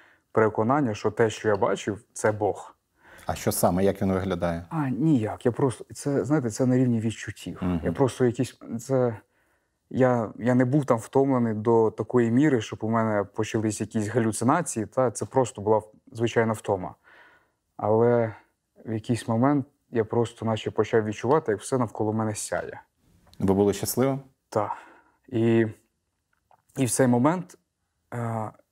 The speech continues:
Speaker 1: думки про те, що навколо відбувається, вони самі приходили в голову.
Speaker 2: Можливо, Бог — це просто прилив ендорфінів?
Speaker 1: Я не думаю, що це був, був, був прилив ендорфінів.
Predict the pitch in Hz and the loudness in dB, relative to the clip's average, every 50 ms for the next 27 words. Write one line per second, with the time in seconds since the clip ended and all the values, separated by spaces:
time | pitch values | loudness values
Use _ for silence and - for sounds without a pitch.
0 | _ _ _ - 123 123 127 123 127 117 - - 190 208 202 208 - _ _ _ | _ _ _ -8 -4 0 2 2 2 2 2 2 2 2 2 0 -6 _ _ _
1 | _ _ - 123 123 117 - - 131 123 117 101 - - - - - 139 127 120 | _ _ 0 0 0 0 0 0 0 0 0 0 -4 -8 -8 -2 0 2 2 2
2 | 117 110 - - 127 120 117 113 113 107 113 117 139 175 190 180 151 - - 110 | 0 0 0 0 2 2 2 0 0 -2 0 2 2 2 2 0 -2 -4 -6 -4
3 | 117 127 139 135 - - _ - - - - 131 139 135 120 - 117 - - 117 | 0 2 2 2 0 -2 _ -12 -10 -4 -2 2 2 2 2 2 -2 -2 0 2
4 | 110 107 110 110 101 98 107 98 80 - - - _ _ _ _ _ _ _ _ | 2 4 4 2 2 2 2 0 0 -2 -4 -10 _ _ _ _ _ _ _ _
5 | _ _ _ _ _ _ _ _ _ - 104 95 107 104 104 104 98 104 107 98 | _ _ _ _ _ _ _ _ _ 0 0 2 4 4 4 4 4 2 0 0
6 | - - - - 101 - - 98 85 104 101 98 101 95 95 92 95 95 - - | 0 -4 -4 -2 -2 -2 -2 0 0 2 2 4 4 2 2 2 0 0 0 0
7 | 135 131 123 120 - - _ _ _ _ _ _ - - - 160 156 139 135 123 | 0 0 0 -2 -6 -12 _ _ _ _ _ _ -8 -4 -2 0 0 2 2 2
8 | 131 120 113 107 104 - 104 - - 101 104 104 101 78 - - 107 113 107 - | 4 2 2 2 -2 -4 -8 -8 -8 -6 -4 -4 -4 -4 -4 -4 -2 -2 -2 -4
9 | _ - 113 110 117 113 110 - - 113 110 110 104 - - - 117 113 107 110 | _ -10 -4 0 0 0 0 0 0 0 0 0 -2 -2 -4 -6 -4 -2 -2 -4
10 | 110 - - 101 98 95 - - - - | -4 -6 -8 -12 -12 -10 -12 -14 -18 -20